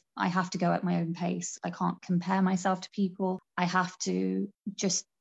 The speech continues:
do what's good for me. And as you mentioned, like, about the marriage thing, it's almost, in our community, what I've noticed is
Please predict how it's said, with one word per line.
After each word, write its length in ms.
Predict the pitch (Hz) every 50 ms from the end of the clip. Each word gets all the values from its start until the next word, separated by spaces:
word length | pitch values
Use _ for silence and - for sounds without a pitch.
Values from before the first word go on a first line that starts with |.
| _ -
do 280 | 196 196 185 185 175 170
what's 240 | 175 180 180 -
good 180 | - - 180 180
for 160 | - - 175
me. 400 | 170 175 175 170 170 175 165 - _ - - _ _ -
And 220 | - 185 180 175 -
as 220 | 196 196 190 208
you 80 | 208 202
mentioned, 460 | 202 202 202 196 - - 180 175 175
like, 180 | 175 175 175
about 300 | 180 175 175 - - -
the 40 | -
marriage 460 | 180 175 180 196 208 185 175 175 - - -
thing, 260 | - - - - 175 -
it's 120 | 180 -
almost, 340 | 202 196 202 202 202 196 196 -
in 100 | 240 240
our 160 | 240 240 240
community, 540 | 240 233 233 226 214 208 - 190 180 170 180
what 160 | - - -
I've 140 | 190 190 175
noticed 420 | 196 196 196 196 196 190 180 -
is 320 | 185 170 165 160 156 -